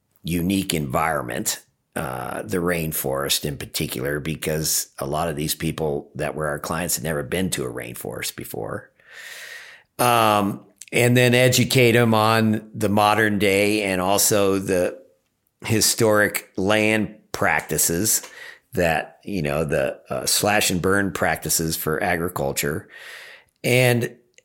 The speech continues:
uh, as far as the adventure goes, I mean, it was as raw as it gets in our book, you know, out of a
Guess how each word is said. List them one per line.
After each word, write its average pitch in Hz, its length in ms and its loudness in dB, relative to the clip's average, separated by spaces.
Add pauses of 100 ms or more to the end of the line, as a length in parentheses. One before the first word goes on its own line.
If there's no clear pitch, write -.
(120)
uh, 117 500 4
as 117 200 2
far 143 240 4
as 147 100 4
the 127 120 4
adventure 123 460 4
goes, 101 580 2
I 101 120 0
mean, 101 360 0 (400)
it 131 200 2
was 131 220 4
as 90 160 0
raw 95 340 4
as 92 140 2
it 71 140 -2
gets 87 380 0
in 80 280 -4
our 78 240 -2
book, 62 400 -8 (260)
you 98 120 -2
know, 90 140 0
out 90 160 0
of 87 120 0
a 87 100 -4